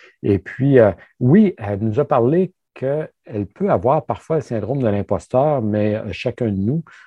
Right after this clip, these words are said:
on sait très bien que le syndrome de l'imposteur, ben, il s'agit seulement que d'avancer un petit peu, puis d'apprendre, puis de dire, « OK,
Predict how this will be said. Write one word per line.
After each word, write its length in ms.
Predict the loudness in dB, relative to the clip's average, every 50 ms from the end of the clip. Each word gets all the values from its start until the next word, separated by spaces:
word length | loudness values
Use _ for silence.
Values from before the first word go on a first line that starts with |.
| _ _
on 140 | -4 -4 -2
sait 160 | -2 -4 -4
très 180 | 0 0 0 2
bien 220 | 2 2 0 0
que 100 | 0 -2
le 60 | -2
syndrome 360 | -2 -2 -2 -2 0 0 0 0
de 40 | 0
l'imposteur, 640 | 0 -2 -2 -4 -6 -6 -6 -2 -2 -2 0 -2 -2
ben, 120 | -4 -4
il 100 | -6 -6
s'agit 300 | -6 -6 -6 -4 -4 -6
seulement 320 | -4 -4 -2 -2 -2 -2 -2
que 80 | -2
d'avancer 480 | -2 -2 -2 -2 -4 -4 -6 -6 -8 -8
un 40 | -8
petit 160 | -8 -12 -18 _
peu, 220 | -4 -4 -4 -4 -6
puis 120 | -8 -2 0
d'apprendre, 560 | 0 0 -2 -4 -6 -4 -4 -4 -6 -8 -10
puis 120 | -8 -6
de 80 | -6 -6
dire, « 200 | -4 -2 -4 -4
OK, 200 | -4 -4 -6